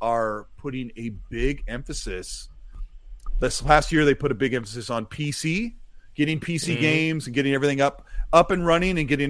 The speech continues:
Speaker 1: nice foundation for P C gaming, as well as the
Speaker 2: Mm.
Speaker 1: console. But in twenty twenty-two, they're putting a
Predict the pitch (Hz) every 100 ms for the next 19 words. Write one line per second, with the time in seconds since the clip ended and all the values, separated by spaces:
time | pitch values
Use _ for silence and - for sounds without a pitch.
0 | 131 127 139 127 127 - 113 139 127 135
1 | 127 135 175 175 - - 104 139 127 131
2 | 135 135 160 - 104 95 - - - -
3 | 127 117 - - 139 135 - 180 175 156
4 | 117 - 175 185 120 151 - 165 - 107